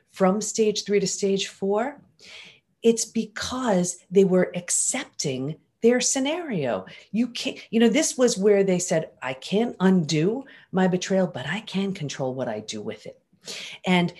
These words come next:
here's where that, um, acknowledgement, right? That acceptance moved them forward, because it, the stage three people, the ones who were stuck in stage three, they were like, "Nope,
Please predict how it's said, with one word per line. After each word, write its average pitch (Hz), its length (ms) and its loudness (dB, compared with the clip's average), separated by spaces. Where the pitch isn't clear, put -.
here's 247 440 0
where 156 380 2
that, 196 500 2
um, 131 380 -6
acknowledgement, 180 1000 0
right? 262 320 0
That 240 160 2
acceptance - 1160 -2
moved 226 320 2
them 269 160 -2
forward, 294 600 -6
because 214 300 4
it, 220 180 6
the 196 80 6
stage 269 460 2
three 330 260 2
people, 202 400 2
the 196 100 2
ones 226 200 2
who 233 60 2
were 214 40 2
stuck 277 360 0
in 254 100 -4
stage 247 280 -2
three, 254 120 -2
they 226 100 2
were 202 80 4
like, 165 180 0
"Nope, 156 600 2